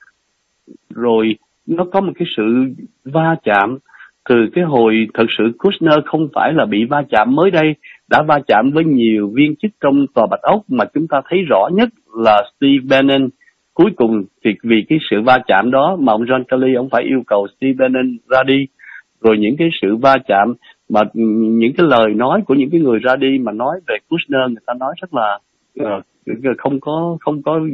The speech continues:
lịch sự lắm. Thì chúng ta hiểu rằng là chính vì cái quy chế gia đình trị này mà tạo ra cái xáo trộn cho tới giờ phút này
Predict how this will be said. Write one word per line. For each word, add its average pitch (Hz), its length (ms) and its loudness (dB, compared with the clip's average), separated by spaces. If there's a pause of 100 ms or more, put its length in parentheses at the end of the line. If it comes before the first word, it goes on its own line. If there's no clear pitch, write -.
(520)
lịch 120 160 0 (100)
sự 110 60 2
lắm. 135 300 0 (580)
Thì 104 140 -2
chúng 165 140 -2
ta 147 80 -4 (120)
hiểu 101 140 -2
rằng 120 220 -4
là 98 240 0 (680)
chính 220 460 0
vì 107 360 0
cái 160 360 0 (240)
quy 139 320 2
chế 147 120 0 (240)
gia 135 100 2
đình 104 340 -4
trị 95 60 -2 (120)
này 101 240 -2
mà 98 240 -4 (260)
tạo 95 340 0
ra 123 280 0 (100)
cái 147 100 -6 (140)
xáo 165 300 -4
trộn 101 380 -2
cho 139 320 2
tới 156 180 -2 (100)
giờ 110 80 2 (160)
phút 170 160 -6
này 98 300 -6